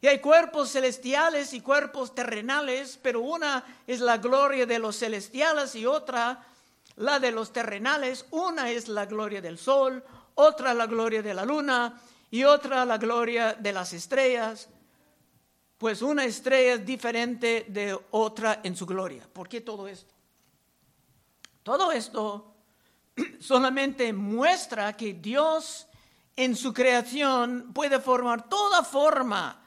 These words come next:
de gloria natural. Y por esto, con su gran poder,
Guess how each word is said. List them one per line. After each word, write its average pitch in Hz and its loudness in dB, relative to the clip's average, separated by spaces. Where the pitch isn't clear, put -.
de 226 2
gloria 233 6
natural. 190 -6
Y 170 -14
por 175 -4
esto, 247 0
con 233 -2
su 220 -4
gran 294 4
poder, 269 2